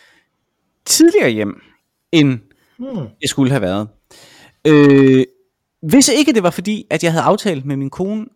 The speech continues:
Speaker 1: at mødes oppe på stationen, og så, øh, øh, gå ned og handle. Øh,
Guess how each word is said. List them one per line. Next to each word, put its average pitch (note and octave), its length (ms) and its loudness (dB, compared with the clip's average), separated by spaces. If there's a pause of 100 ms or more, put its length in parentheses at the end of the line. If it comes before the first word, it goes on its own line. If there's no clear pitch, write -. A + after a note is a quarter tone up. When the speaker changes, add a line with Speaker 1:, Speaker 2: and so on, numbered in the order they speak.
(120)
Speaker 1:
at C#3 380 -2
mødes D3+ 420 -6
oppe D#3+ 320 -4
på C3 160 -12
stationen, A#2+ 680 -10 (560)
og C3+ 180 2
så, D#3 340 -2 (160)
øh, A2+ 720 -4 (200)
øh, A2+ 180 -6 (800)
gå - 80 -8
ned D3 140 -4
og D3+ 80 -4
handle. E3 480 -6 (580)
Øh, C3+ 580 -2